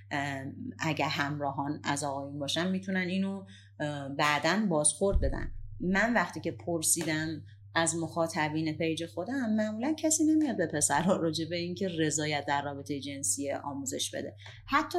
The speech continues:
در رابطه با دخترها هم این آموزش داده نمیشه. پس اونجایی که یک فرد متجاوز داره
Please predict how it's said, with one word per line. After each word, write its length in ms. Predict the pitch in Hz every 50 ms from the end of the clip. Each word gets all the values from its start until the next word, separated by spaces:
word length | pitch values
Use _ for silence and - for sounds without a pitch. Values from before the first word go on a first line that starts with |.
| 330 -
در 160 | 233 202 196
رابطه 260 | 190 185 196 - 185
با 140 | 185 190 190
دخترها 600 | 185 196 190 196 - 190 180 180 196 202 226 247
هم 160 | 240 202 165
این 140 | 156 - 139
آموزش 440 | 139 139 135 135 127 139 143 - -
داده 220 | 147 135 127 139 135
نمیشه. 520 | 131 131 - - - - - - - - - - - - - - - - - -
پس 220 | - 226 220 - -
اونجایی 460 | - 220 226 220 208 233 240 285 349 349
که 140 | 330 247
یک 200 | 208 190 180 185
فرد 340 | - - 175 165 165 165 165
متجاوز 1080 | 170 175 175 170 170 170 - 180 165 165 175 165 165 160 160 160 196 220 220 196 160 -
داره 460 | - 139 139 135 135 135 135 127 -